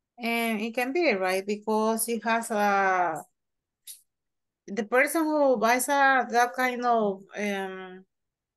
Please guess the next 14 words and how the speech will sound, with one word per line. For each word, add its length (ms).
package, 600
how 80
do 140
you 140
say? 320
Have 260
many 420
things 400
to 120
do, 400
have 140
a 120
lot 180
of 260